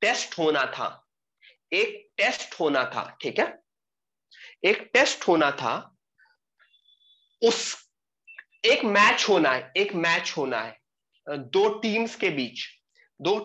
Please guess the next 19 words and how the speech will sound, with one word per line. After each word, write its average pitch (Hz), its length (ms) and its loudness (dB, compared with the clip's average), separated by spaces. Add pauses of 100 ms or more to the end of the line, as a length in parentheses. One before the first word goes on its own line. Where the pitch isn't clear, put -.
टीम्स 226 340 -2
के 233 140 0
बीच 226 280 -4
एक 220 200 -4
मैच 160 440 -2
होना 139 220 -2
है, 120 140 -10 (800)
तो 240 380 0 (540)
जितनी 247 540 0
भी 349 260 2
पॉसिबिलिटीज 233 760 0
हो 226 140 0
सकती 226 420 -6
हैं 226 100 0
वो 202 200 -2
अगर 202 320 -2
बता 170 300 -4
दी, 170 160 -8 (580)
then, 139 320 -4